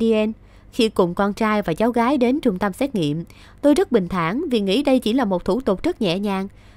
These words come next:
Thế nhưng mà kết quả nhận được lại như sét đánh ngang tai. Bé Hoa,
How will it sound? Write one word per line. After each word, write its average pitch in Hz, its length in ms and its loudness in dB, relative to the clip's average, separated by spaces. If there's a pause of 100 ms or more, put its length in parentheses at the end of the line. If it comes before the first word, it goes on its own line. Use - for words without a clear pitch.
(140)
Thế 269 120 4
nhưng 247 220 2
mà 160 380 -2
kết 294 180 2
quả 180 200 0
nhận 180 280 -2
được 165 200 0 (280)
lại 190 140 0
như 226 120 2
sét 294 360 0
đánh 262 220 2
ngang 240 220 0
tai. 208 320 -2 (340)
Bé 214 160 2
Hoa, 208 420 0